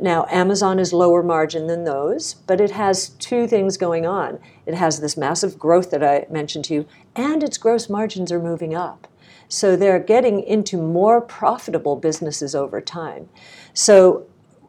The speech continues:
from our view of the world, Amazon is a cheap stock. I know that sounds crazy given, uh,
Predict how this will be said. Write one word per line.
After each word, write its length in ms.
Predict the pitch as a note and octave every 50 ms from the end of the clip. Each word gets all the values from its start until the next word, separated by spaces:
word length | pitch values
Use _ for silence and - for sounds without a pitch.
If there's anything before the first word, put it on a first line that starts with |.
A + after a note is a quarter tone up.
| _ _ -
from 300 | - - F#3+ E3+ E3 - - _ -
our 340 | D#3+ E3+ E3 F#3 G#3+ A#3 A#3+
view 240 | A#3 C#4 C#4 C#4+
of 80 | C#4+ -
the 100 | C4+ C#4+
world, 340 | C4+ C#4+ C#4+ D4 D4 D4 D4 - _ _ _
Amazon 560 | F#3+ F#3 F#3 F3 E3+ - F3 D#3+ D#3 D#3 - - _
is 160 | - D#3+ D#3 D#3+
a 40 |
cheap 320 | - - - - F#3+ E3+ -
stock. 440 | - - - C#3 A2+ - - - - -
I 80 | F3+ E3+
know 200 | D#3+ E3 F3 F3+
that 140 | F#3+ G3 F#3+
sounds 300 | - G#3+ F3+ F3 E3+ -
crazy 420 | - F#3 E3 E3 D#3+ F3 F3 F#3
given, 380 | F3+ - E3+ D#3 E3 E3 D#3+ -
uh, 280 | - - D#3 D#3 D3+